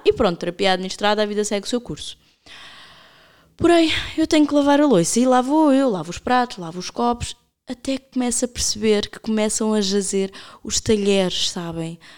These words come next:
Ali no fundo do lava-louça e até se me dá uma pontada no estômago. Sabem aqueles talheres pontiagudos e guios, ficam ali com a gordura do guisado ali grudada? Olhem, é um tormento. E, a sério, e a espátula?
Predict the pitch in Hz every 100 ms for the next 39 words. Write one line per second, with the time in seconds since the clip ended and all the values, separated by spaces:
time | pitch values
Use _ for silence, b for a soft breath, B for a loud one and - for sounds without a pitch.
0 | B 185 185 196 190 185 - 196 185 185
1 | 185 175 180 175 180 - 190 - 190 190
2 | 196 185 190 185 175 170 165 165 160 156
3 | 151 - 165 156 160 _ _ B B B
4 | B - 196 190 196 - 190 190 - 190
5 | - 180 175 190 180 - 180 170 180 170
6 | - 190 190 185 185 190 170 175 175 185
7 | 180 170 175 165 180 175 170 180 170 170
8 | 170 165 165 175 - B B B B B
9 | - 170 165 175 180 175 180 180 170 165
10 | 226 - - B B B - - 208 196
11 | 220 247 - - 160 156 170 156 151